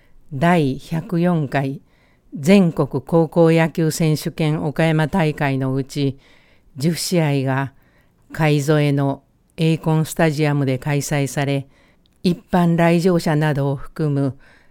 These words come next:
三千二百六十四人がスタジアムを訪れました。三崎町でも募集したボランティアスタッフには十三人の参加があり、会場の感染症対策や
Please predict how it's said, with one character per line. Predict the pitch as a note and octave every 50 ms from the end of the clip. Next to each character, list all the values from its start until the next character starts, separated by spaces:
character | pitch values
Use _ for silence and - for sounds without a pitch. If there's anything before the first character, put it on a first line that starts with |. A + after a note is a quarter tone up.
| - - -
三 | - - - E3 E3 E3+ F3 F3 E3
千 | D#3 F#3 F3 D3+ C#3+ C#3+ C#3
二 | D3 D#3
百 | F#3 G3 D#3 C#3 - D3
六 | C#3+ D3 C#3+ - F3
十 | D#3 C3+ E3 D#3+ D3+ D#3
四 | D#3 D3+ D3+ D3+
人 | D#3 D3+ D3 D3
が | D3+ C#3+ D3 D#3 - - - - - - - _ _ _ _ _
ス | - - -
タ | - E3 D#3+
ジ | C#3+ D3 D3+ D3+
ア | D3 C#3+
ム | C#3+ C#3 C3+ C#3 C3+ C3+
を | C#3
訪 | C3+ - C#3+ - D#3
れ | C#3 C#3 C#3
ま | C3+ C#3+ C#3+
し | - -
た。 | - D3 C3+ - _ _ _ _ _ _ - - - - _ _ _ _ _ _ _ _ _ _ -
三 | G3+ E3+ D#3
崎 | - E3+ D#3 - E3 -
町 | - E3+ D#3+ D#3+
で | D3+ E3
も | D#3 D3+ D3 C#3+
募 | C#3+ D3 C#3
集 | - - E3+ D#3 F3
し | - -
た | - - D#3 D3+ D#3 C#3 - - - _ - - -
ボ | - C#3+ D3+
ラ | D3+ E3 E3 D#3+
ン | D#3 C3
テ | - E3
ィ | D#3+
ア | D#3
ス | D#3 - -
タ | - F3
ッ | E3+
フ | C#3+ - F3 D3+
に | C#3+ C#3+ C#3
は | C#3 C3+ C#3 C#3 C#3 - _ _ _ _ _ _ _ _ _ - C#3
十 | C3 D#3+ F3+ F#3+ F#3
三 | - - G#3 F#3+ F3+ E3+ D#3
人 | D3+ D3 C#3+
の | C#3+ C#3+ C#3
参 | - E3 D3+ D3+ D3
加 | D3+ D3 C3+
が | C#3 C#3 C#3
あ | C#3 C3
り、 | C3 C3+ - _ _ _ _ _ _ _ _ _ _ _ _ _ _ _ _ _ _
会 | - - E3 D#3+ D3+ C#3+
場 | D3 D#3+ D3 D3 D3
の | D3 C#3+ C3+
感 | - E3 D#3 D#3+ D#3
染 | - - E3 D#3 D#3+
症 | D3+ - D#3+ D3+ D3+
対 | - E3+ D#3+ D3 C#3
策 | - D#3 C#3 - D#3 C3+
や | C3+ C3 B2+ B2